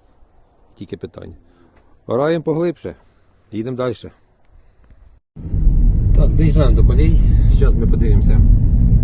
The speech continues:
Заміряємо вологу. Скільки зараз накопичення вологи на пшениці, де була пшениця посіяна.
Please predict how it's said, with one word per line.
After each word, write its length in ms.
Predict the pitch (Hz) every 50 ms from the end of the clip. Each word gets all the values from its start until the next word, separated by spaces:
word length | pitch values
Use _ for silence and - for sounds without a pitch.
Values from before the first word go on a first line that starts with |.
| - - - - - - - - - -
Заміряємо 540 | 123 123 131 - - 120 117 - - 113
вологу. 360 | 110 110 117 117 113 - - - - - - - - - - - - - - - - - - - - - - - - - - - - - - - -
Скільки 280 | - - 123 - -
зараз 320 | - - 117 - - - - - - -
накопичення 580 | - - - - - 104 - - - - -
вологи 500 | - - - - - 131 127 127 - - - - - - - - - - - - - - - - - - - - - - -
на 560 | - - - 104 104 - - - - - - - - - - - - - - - - - - - - - - - - - - - - - - - - - - - - - - - - - - - - -
пшениці, 480 | - - - - - - - - - -
де 100 | - 185
була 220 | - - - -
пшениця 360 | - - - - - - - -
посіяна. 640 | - - - - - - - - - - - -